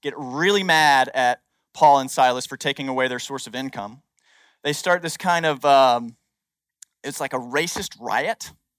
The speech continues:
uh, because what they start doing is they say, "These Jews were trying to convince us Romans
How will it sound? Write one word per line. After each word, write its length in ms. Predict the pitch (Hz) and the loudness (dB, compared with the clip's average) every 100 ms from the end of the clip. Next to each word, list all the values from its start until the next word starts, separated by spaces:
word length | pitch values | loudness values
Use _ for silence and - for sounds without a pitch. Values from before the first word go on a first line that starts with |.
| _ _ _ - | _ _ _ -2
uh, 120 | 135 | 0
because 300 | 131 151 143 | 0 -4 -8
what 80 | 151 | -6
they 100 | 165 | -6
start 240 | - 151 | -4 -4
doing 220 | 151 151 143 | -4 -6 -6
is 100 | 131 | -6
they 120 | 139 | -8
say, 320 | - 127 117 _ _ _ _ | -4 -6 -6 _ _ _ _
"These 400 | 139 269 277 226 | 0 2 4 2
Jews 1300 | 135 165 262 285 226 185 170 165 165 185 247 - - _ _ _ _ - | -2 -6 -2 0 2 0 0 0 -2 -4 -8 -12 -16 _ _ _ _ -10
were 80 | 160 | -2
trying 260 | 220 196 | 2 2
to 80 | 165 | 0
convince 380 | 170 160 180 - 196 | -6 -4 -6 -2 4
us 260 | 180 - | 4 2
Romans 1040 | 151 226 262 165 127 120 147 196 - - | 0 4 4 2 -2 -6 -8 -10 -12 -16